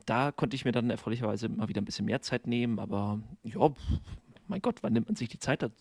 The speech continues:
dazu? Am Wochenende, unter der Woche, abends, wenn's mal passt. Aber häufig geht's auch nicht. Also bei mir vornehmlich wegen des Berufs. Bei Nico sind's natürlich dann noch ganz an-, also ich hab,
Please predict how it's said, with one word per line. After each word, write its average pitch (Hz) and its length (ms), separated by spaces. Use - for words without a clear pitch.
dazu? - 400
Am 117 140
Wochenende, 135 480
unter 127 220
der 113 140
Woche, - 240
abends, 127 440
wenn's 131 240
mal 117 80
passt. - 420
Aber 120 260
häufig 123 440
geht's - 400
auch - 200
nicht. - 280
Also 104 140
bei 107 100
mir 117 380
vornehmlich 110 540
wegen 120 160
des - 140
Berufs. 107 540
Bei 113 100
Nico 110 260
sind's 110 220
natürlich 107 280
dann - 120
noch 107 240
ganz - 220
an-, - 140
also 113 140
ich - 140
hab, - 120